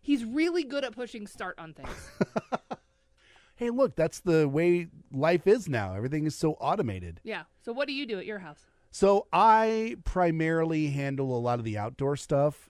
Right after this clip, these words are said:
Speaker 2: So I'm the trash taker outer. I
Speaker 1: Okay.
Speaker 2: mow the yard. I
Speaker 1: Mm-hmm.
Speaker 2: snow blow and shovel when that season comes around. Um, I will say that Susan does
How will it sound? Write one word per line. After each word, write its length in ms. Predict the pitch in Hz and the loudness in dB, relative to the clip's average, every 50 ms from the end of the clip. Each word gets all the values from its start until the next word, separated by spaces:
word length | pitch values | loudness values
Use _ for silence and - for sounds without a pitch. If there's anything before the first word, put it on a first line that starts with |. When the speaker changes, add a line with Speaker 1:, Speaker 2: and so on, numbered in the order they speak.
| _ | _
Speaker 2:
So 220 | - - - 113 113 | -10 -4 -2 0 0
I'm 320 | 117 117 117 113 110 104 | 0 0 -2 -2 -4 -2
the 340 | 110 110 104 101 98 101 98 _ _ _ _ _ - | -2 -2 -2 -4 -6 -8 -10 _ _ _ _ _ -8
trash 400 | - - 147 139 139 143 - - | -2 0 0 2 2 0 -2 -2
taker 360 | - 151 147 - 139 135 135 | -4 -4 -2 -2 -2 -2 0
outer. 440 | 135 135 135 131 135 131 131 127 117 | 2 2 2 2 2 0 0 0 -2
I 100 | 104 104 | -4 -6
Speaker 1:
Okay. 260 | 104 - 160 170 208 - | -8 -8 -8 -10 -12 -10
Speaker 2:
mow 260 | - 107 117 131 143 143 | -6 -2 -2 0 0 -2
the 100 | 139 143 | -2 -4
yard. 540 | 139 135 131 131 127 131 127 127 127 127 127 101 | -2 0 2 2 2 2 2 0 0 -2 -4 -6
I 140 | 107 104 | -6 -6
Speaker 1:
Mm-hmm. 120 | 104 - 190 | -6 -8 -10
Speaker 2:
snow 420 | 214 - - - 127 123 127 135 | -12 -14 -14 -8 -4 -2 -2 -2
blow 320 | 131 123 131 127 127 123 117 | 0 0 2 2 2 2 0
and 140 | 107 104 | -2 -6
shovel 680 | - - - 139 131 131 131 131 131 131 127 127 123 - _ _ _ _ _ _ _ _ | -6 -4 -2 0 0 0 2 2 2 2 2 0 -2 -6 _ _ _ _ _ _ _ _
when 260 | - 117 110 104 107 113 113 | -8 -6 -6 -6 -6 -6 -4
that 240 | 113 117 120 - _ _ | -4 -4 -4 -4 _ _
season 420 | - - - 139 127 120 123 123 113 | -12 -6 -4 -2 -2 0 -2 -2 0
comes 260 | 110 131 127 123 120 | 0 0 0 2 2
around. 520 | 127 120 123 120 120 120 120 123 127 - _ _ _ _ _ _ _ _ _ _ _ _ | 2 2 2 2 2 0 0 0 -2 -4 _ _ _ _ _ _ _ _ _ _ _ _
Um, 500 | - 113 113 110 107 104 101 101 101 101 _ _ _ _ _ _ _ _ _ _ _ _ _ _ _ _ _ _ - | -8 -6 -4 -4 -4 -6 -8 -10 -12 -16 _ _ _ _ _ _ _ _ _ _ _ _ _ _ _ _ _ _ -4
I 180 | 135 139 147 | -2 0 0
will 360 | 147 147 156 165 165 160 165 | 0 2 2 4 4 2 2
say 360 | - - - 165 151 147 143 139 | 0 -2 -2 0 0 0 -2 -2
that 340 | 123 127 120 120 117 - - | -2 -2 -2 -2 -4 -8 -12
Susan 480 | - - 147 151 147 143 151 143 127 | -12 -6 -4 -4 -2 -2 -4 -4 -4
does 560 | 113 131 123 123 123 120 120 113 - - - | -2 0 0 0 0 0 -2 -4 -8 -14 -20